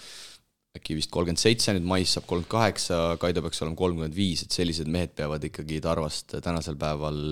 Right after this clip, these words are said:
sisuliselt, äh, tassima, olgem ausad, et, et hästi tassivad, midagi pole öelda, ilus mäng mõlemalt mehelt, aga, aga, aga, aga see on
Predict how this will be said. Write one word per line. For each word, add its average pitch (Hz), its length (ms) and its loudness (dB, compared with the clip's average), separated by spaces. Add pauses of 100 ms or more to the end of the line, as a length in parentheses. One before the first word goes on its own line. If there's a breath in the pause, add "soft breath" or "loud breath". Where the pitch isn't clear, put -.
(140)
sisuliselt, 82 480 -2 (280)
äh, 76 200 -4
tassima, 71 480 -2 (240)
olgem 71 240 -10
ausad, 73 320 -8
et, - 220 -16 (500 loud breath)
et - 80 6
hästi 131 240 8
tassivad, 113 480 8
midagi 110 220 6
pole 113 180 8
öelda, 92 240 6 (240)
ilus 101 300 4
mäng 98 180 4
mõlemalt 101 320 4
mehelt, 95 320 2
aga, 80 160 0 (720 loud breath)
aga, 82 460 2
aga, 80 180 2 (240)
aga 80 160 0
see 87 160 4
on 82 80 2